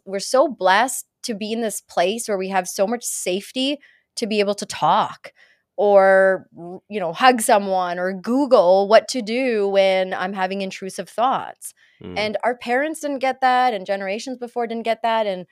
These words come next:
Speaker 1: I think we're fortunate that the next generations are ho-, hopefully gonna carry that and, and get better education. But it's just, it's just about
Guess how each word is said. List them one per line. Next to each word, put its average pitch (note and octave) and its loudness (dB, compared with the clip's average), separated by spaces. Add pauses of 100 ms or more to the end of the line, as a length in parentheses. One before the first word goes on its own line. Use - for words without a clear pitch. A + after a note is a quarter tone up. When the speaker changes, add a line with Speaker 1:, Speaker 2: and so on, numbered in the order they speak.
(300)
Speaker 1:
I G#3+ 0
think A3+ -4
we're G#3 -4
fortunate A3+ -4
that F#3+ -4
the G3 0
next G#3 -6
generations F#3+ -4
are F3+ -2 (180)
ho-, A3 2
hopefully A#3+ -2
gonna F#3+ -2 (120)
carry G3+ 0
that F#3 2
and, F#3 -4
and F#3 -8
get F#3+ -2
better F#3 2
education. F#3 -4
But F3+ 2 (600)
it's C4 2
just, D#4 -4
it's B3 -2
just C#4+ -6
about F4 -2